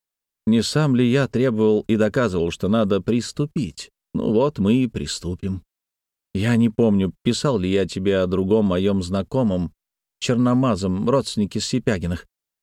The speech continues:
Тот может, пожалуй, заварить такую кашу, что и не расхлебаешь. Совсем уже хотел кончить это письмо, да что, ведь я всё нет-нет, да настрочу стихи.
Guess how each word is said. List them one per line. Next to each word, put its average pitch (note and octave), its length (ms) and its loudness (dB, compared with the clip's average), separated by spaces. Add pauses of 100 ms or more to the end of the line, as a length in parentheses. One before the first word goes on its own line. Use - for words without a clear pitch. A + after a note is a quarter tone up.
(360)
Тот E3+ 200 0
может, D#3 520 -2 (400)
пожалуй, C#3+ 560 0
заварить C3+ 840 0
такую C#3+ 380 0
кашу, C#3+ 500 0
что B2+ 300 0
и C3+ 80 2
не C#3 140 2
расхлебаешь. C#3+ 720 0 (200)
Совсем C#3 400 -2
уже D3 140 2
хотел D3 300 0
кончить C3 380 0
это A2+ 180 0
письмо, B2+ 520 0
да G2 160 0
что, D2 480 -8
ведь A#2 360 0
я A2 440 -2
всё C#3+ 300 0
нет-нет, D#3 520 -2
да C#3+ 160 2
настрочу C3+ 720 -2
стихи. D3 500 -2